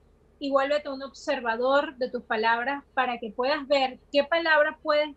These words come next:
cambiar dentro de tu pensamiento raíz y entonces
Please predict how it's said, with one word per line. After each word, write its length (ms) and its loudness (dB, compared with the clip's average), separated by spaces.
cambiar 380 -4
dentro 320 -6
de 100 -8
tu 120 -8
pensamiento 720 -2
raíz 580 -2
y 100 4
entonces 400 2